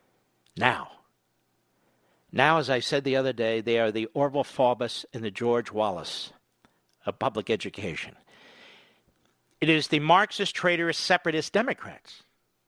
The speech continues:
who stand in front of the schoolhouse doors. It is they who are the flat earthers and reject real science, like Mediaite and Media Matters and Drudge. They reject real science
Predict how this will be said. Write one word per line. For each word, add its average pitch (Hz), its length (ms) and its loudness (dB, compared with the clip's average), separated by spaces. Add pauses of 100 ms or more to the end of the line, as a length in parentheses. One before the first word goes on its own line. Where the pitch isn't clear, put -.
(640)
who 139 140 -2
stand 151 340 0
in 151 120 -4
front 139 220 -2
of 135 60 0
the 135 80 -2
schoolhouse 120 580 -2
doors. - 280 -12 (1800)
It 180 100 6
is 202 200 2
they 311 440 4 (920)
who 185 100 2
are 196 60 4
the 175 100 0
flat 190 320 4
earthers 185 420 0
and 156 100 -6
reject 165 440 2 (280)
real 226 320 4
science, - 720 -2 (540)
like 151 220 -2
Mediaite 165 520 2
and 135 80 -4
Media 190 240 0
Matters 180 380 2
and 139 160 -4
Drudge. 156 300 4 (240)
They 202 120 4
reject 240 500 2
real 302 360 4
science - 600 -2